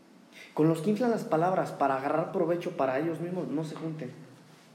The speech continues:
Y ya hablamos, ¿verdad?, de con quién no tenemos que tener comunión. Pero mire, hermano, lo que les dijo. "Por tanto,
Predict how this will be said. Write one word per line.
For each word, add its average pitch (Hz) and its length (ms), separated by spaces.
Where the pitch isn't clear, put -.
Y 160 100
ya 254 240
hablamos, 247 420
¿verdad?, 170 200
de 226 100
con 151 140
quién 196 120
no 196 60
tenemos 185 320
que - 80
tener 175 240
comunión. 151 320
Pero 160 200
mire, 208 220
hermano, 165 300
lo 127 160
que 135 80
les 147 100
dijo. 143 200
"Por 165 340
tanto, 196 340